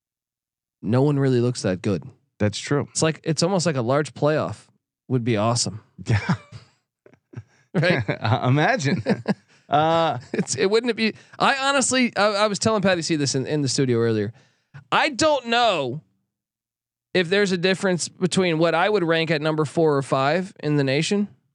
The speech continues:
Speaker 1: and what I would rank at number fifty. I don't know that there's a gap.
Speaker 2: There's gotta be a gap between those, that big of a, uh, a stretch. But
Speaker 1: Dude, we just saw Middle Tennessee put it on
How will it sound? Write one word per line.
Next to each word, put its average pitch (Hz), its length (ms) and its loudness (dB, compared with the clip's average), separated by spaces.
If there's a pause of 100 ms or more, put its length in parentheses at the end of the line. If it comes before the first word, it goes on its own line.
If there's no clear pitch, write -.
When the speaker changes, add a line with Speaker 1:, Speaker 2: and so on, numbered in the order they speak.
(500)
Speaker 1:
and 160 180 2
what 160 160 2
I 160 60 2
would 156 160 2
rank 147 340 -2
at 143 140 0
number 139 240 -2
fifty. 120 480 -4 (1200)
I 196 180 2
don't 269 240 0
know 202 220 2
that 170 140 -2
there's 165 160 2
a 156 100 2
gap. 139 400 -2 (320)
Speaker 2:
There's 156 180 -2
gotta 185 200 -2
be 139 80 2
a 110 60 0
gap 104 320 0 (180)
between 92 540 -2
those, 113 400 0
that 120 420 -2
big 147 160 0
of 151 80 0
a, - 20 2
uh, 139 600 0
a 123 80 0
stretch. 143 420 -2 (480)
But 123 380 2
Speaker 1:
Dude, 220 180 2
we 160 120 2
just 202 220 0
saw 208 140 2
Middle 185 220 0
Tennessee 185 420 -2
put 180 220 0
it 165 60 2
on 156 280 0